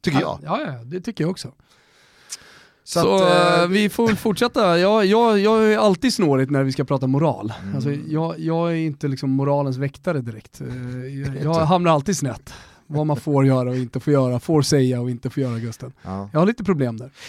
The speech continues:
Speaker 1: Nej, men jag tycker också att du, du, du, du nämner ju någonting högst relevant här också, med tanke på alla de skandalösa och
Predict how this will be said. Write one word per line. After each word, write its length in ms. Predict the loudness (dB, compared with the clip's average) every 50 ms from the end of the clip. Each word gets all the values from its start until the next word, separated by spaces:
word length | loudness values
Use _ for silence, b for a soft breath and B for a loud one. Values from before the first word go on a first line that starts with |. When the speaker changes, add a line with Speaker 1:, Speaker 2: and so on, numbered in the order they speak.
| B B
Speaker 1:
Nej, 140 | 0 0 2
men 80 | 2
jag 100 | 2 2
tycker 180 | 2 0 2 2
också 200 | 0 2 2 0
att 80 | 0 2
du, 200 | 2 2 2 0
du, 240 | 0 0 2 2 2 2
du, 320 | 2 2 4 4 4 2
du 160 | 0 -2 -2
nämner 340 | 0 2 2 2 0 0 -2
ju 40 | -2
någonting 320 | -2 -2 -4 -4 -6 -4
högst 260 | -4 -6 -6 -6 -6
relevant 460 | -4 -2 -2 0 2 2 2 2 -2 -6
här 120 | -8 -10
också, 320 | -10 -12 -8 -8 -8 -8 -6
med 180 | -8 -8 -6 -2
tanke 420 | -2 -2 -2 -2 -4 -6 -8 -8
på 260 | -6 -4 -4 -2 -2 0
alla 300 | 0 -2 -2 -2 -6 -6
de 280 | -6 -6 -6 -6 -8 b b b b b b b b b b b b
skandalösa 1600 | -4 -4 -2 -2 -4 -2 2 2 2 2 2 2 2 2 2 4 4 4 4 4 2 0 -2 -4 -4 0 2 2 2 2 2
och 340 | 0 -4 -4 -6 -8 -16